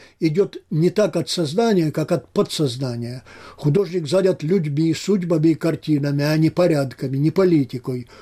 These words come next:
Умом и, так сказать, по жизни он может быть за Ирода, а талантом за Христа, всё равно за Христа. Вот мы и говорим: «Глупый, а талантливый». Или: «Умный, а бездарный, скулы от него сводит,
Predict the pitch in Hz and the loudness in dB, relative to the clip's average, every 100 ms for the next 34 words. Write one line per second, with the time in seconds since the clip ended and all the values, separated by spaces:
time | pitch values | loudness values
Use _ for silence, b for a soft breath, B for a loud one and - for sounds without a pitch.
0 | B B B 170 185 240 240 175 - 170 | B B B 4 6 4 4 0 -2 -2
1 | 190 175 - 185 175 185 - 175 156 175 | -2 -4 -2 0 2 -2 -2 -2 0 0
2 | 247 156 170 165 180 190 170 185 180 B | 0 2 0 2 2 2 2 0 0 B
3 | B 139 104 190 220 175 135 123 123 - | B -4 2 4 4 2 0 -6 -12 -14
4 | b b b 151 190 202 220 190 143 123 | b b b -4 0 0 0 -2 -4 -4
5 | 139 175 175 165 - 135 120 - b b | -4 -4 -2 -6 -6 -10 -10 -14 b b
6 | b - 180 175 147 131 135 - 123 - | b -2 2 2 0 -2 -4 -4 -6 -6
7 | - 123 - B B B 196 233 214 202 | -8 -10 -10 B B B 0 2 2 2
8 | 175 175 170 156 165 - 135 170 214 254 | 4 4 4 2 0 -4 2 4 2 -2
9 | 151 135 - 165 185 156 131 123 120 139 | -4 -6 -4 -6 -2 -2 -2 -6 -8 -6
10 | 123 123 - b b 185 202 359 285 302 | -6 -6 -10 b b 2 4 4 4 4
11 | 214 196 208 165 233 165 151 175 165 170 | 4 4 2 2 0 2 2 2 2 2
12 | 160 - 214 185 180 170 175 165 170 - | 0 0 0 4 4 2 2 0 0 -2
13 | 156 160 147 147 | 0 2 4 0